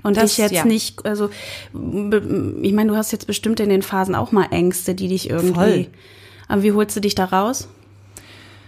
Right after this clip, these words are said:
Speaker 2: Ähm, eigentlich, also so meine Ängste sind, mache ich mir natürlich nur so um meine Liebsten, dass da alle gesund bleiben und, ähm,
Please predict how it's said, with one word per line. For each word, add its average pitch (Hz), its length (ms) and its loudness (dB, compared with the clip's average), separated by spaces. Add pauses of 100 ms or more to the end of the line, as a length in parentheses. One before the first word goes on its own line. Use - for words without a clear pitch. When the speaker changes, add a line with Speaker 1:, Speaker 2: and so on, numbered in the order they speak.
(1040)
Speaker 2:
Ähm, 185 600 0 (460)
eigentlich, 220 680 0
also 185 220 -2
so 185 140 -4
meine 190 240 0
Ängste 254 380 2
sind, 226 380 2 (220)
mache - 540 -6
ich 220 120 -2
mir 214 60 4
natürlich 202 420 0
nur 220 120 4
so 208 140 0
um 190 120 0
meine 175 200 0
Liebsten, 247 640 2
dass 190 180 -4
da 185 140 0
alle 170 220 -2
gesund 226 380 2
bleiben 190 640 0
und, 180 460 -6
ähm, 160 540 -4